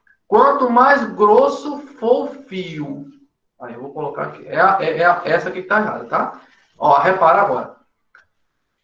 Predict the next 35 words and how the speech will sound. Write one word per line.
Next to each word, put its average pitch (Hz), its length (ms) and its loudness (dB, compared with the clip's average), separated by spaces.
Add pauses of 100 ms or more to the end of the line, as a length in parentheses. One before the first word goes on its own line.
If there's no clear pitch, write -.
(120)
Aplicada 214 480 2
a 214 40 2
voltagem 240 400 2
duas 240 160 -2
vezes, 247 140 -2
não, 185 100 -4
aqui 160 220 -8
tá 226 140 -4
certo, - 240 -12
tudo 165 140 -16
bem, 123 160 -16
né? - 220 -20 (140)
Agora, - 460 -6 (340)
quanto 269 460 2
mais 277 420 2
grosso 214 480 0
for 196 180 -4
o 180 80 -8 (120)
fio 139 420 -12 (120)
do 214 180 -10
carregador 190 680 -2
do 240 80 -8
celular, 143 720 -4
menor 226 540 4
será 214 260 2
a 180 40 4
resistência 180 680 -4
ou 165 60 -4
resistividade, 151 720 -4
assim 208 280 -4
carregando 190 420 0
o 185 40 -8
celular 180 300 2
mais 190 160 2
rapidamente. 196 540 -4